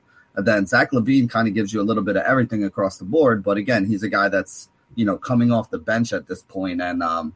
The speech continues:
you know, not playing huge minutes. So, you know, from the, for the top end, I like Wade and Thompson.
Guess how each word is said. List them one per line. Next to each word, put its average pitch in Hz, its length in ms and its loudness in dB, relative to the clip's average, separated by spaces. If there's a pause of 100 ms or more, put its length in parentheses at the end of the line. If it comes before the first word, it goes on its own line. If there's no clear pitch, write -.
(160)
you 104 120 -4
know, 90 120 -2
not 98 240 0
playing 92 280 -2
huge 95 340 -4
minutes. 98 320 -4
So, 87 340 0 (640)
you 117 120 4
know, 95 300 2
from 120 240 4
the, 120 120 2
for 127 160 0
the 107 100 0
top 139 360 2
end, 151 240 4
I 120 100 6
like 117 280 2
Wade 107 280 0
and 95 120 -2
Thompson. 117 640 -2